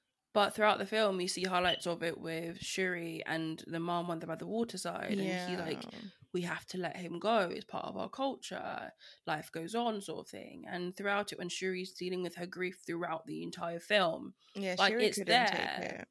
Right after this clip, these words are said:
Speaker 1: Like, it's there, but it's not, it's in different tones, so it's not sad or depressing. It's
Speaker 2: Yeah,
Speaker 1: almost
Speaker 2: so
Speaker 1: just
Speaker 2: it
Speaker 1: like
Speaker 2: didn't feel like he was forgotten, like, "Oh yeah, we've mourned him, let's move on."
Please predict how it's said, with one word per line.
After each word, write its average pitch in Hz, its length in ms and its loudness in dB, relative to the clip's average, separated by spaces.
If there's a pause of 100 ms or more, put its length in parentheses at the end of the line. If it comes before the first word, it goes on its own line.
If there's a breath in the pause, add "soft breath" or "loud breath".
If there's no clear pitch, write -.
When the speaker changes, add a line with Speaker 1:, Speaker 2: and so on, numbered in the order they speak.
(560)
Speaker 1:
Like, 233 140 4
it's 262 140 -4
there, 311 300 4
but 196 160 2
it's 208 180 2
not, 240 340 2
it's 226 160 2
in 254 100 2
different 254 360 -2
tones, 208 440 2
so 185 60 0
it's 185 140 -4
not 196 180 -2
sad 185 400 2
or 180 100 -6
depressing. - 720 -4
It's 202 100 0
Speaker 2:
Yeah, 190 120 6
Speaker 1:
almost 202 180 4
Speaker 2:
so 202 60 6
Speaker 1:
just - 140 0
Speaker 2:
it 190 100 6
Speaker 1:
like - 0 -
Speaker 2:
didn't 247 320 4
feel 208 260 2
like 180 240 4
he 190 120 0
was 170 160 0
forgotten, 160 500 -2
like, 156 180 -6
"Oh 190 40 -2
yeah, 175 140 2
we've 170 200 -4
mourned 175 220 -2
him, 175 100 -4
let's 170 240 -4
move 170 220 -6
on." 175 380 -4